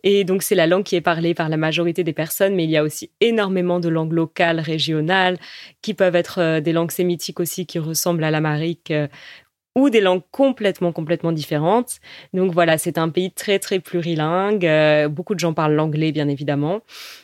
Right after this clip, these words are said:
Donc, euh, ça, c'est un avantage. Mais pour vraiment être en contact avec, euh, la population et vraiment être immergé dans la culture, euh, je pense que, euh, euh, la, l'apprentissage de la langue, euh, est essentiel.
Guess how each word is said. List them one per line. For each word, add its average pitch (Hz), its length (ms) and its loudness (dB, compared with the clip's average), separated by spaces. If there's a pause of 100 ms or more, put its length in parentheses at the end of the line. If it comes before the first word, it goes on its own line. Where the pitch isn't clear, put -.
(160)
Donc, 160 300 -6
euh, 151 120 0
ça, 156 160 -6
c'est 151 200 -8
un 156 120 0
avantage. 190 760 2
Mais 180 600 2
pour 180 180 -2
vraiment 175 460 0
être 180 180 -2
en 170 60 0
contact 175 540 -2
avec, 151 300 -2
euh, 147 120 2
la 151 160 0
population 180 880 0
et 165 100 2
vraiment 160 320 0
être 160 200 -4
immergé 165 460 0
dans 151 120 2
la 147 120 4
culture, 175 640 -2
euh, 143 280 2 (420)
je - 140 -2
pense 175 260 0
que, - 140 -4
euh, 147 720 2 (240)
euh, 151 200 2
la, 143 460 0 (320)
l'apprentissage 190 680 0
de 170 100 2
la 156 140 4
langue, 160 300 2
euh, 147 240 2 (100)
est 170 180 -4
essentiel. 156 560 -6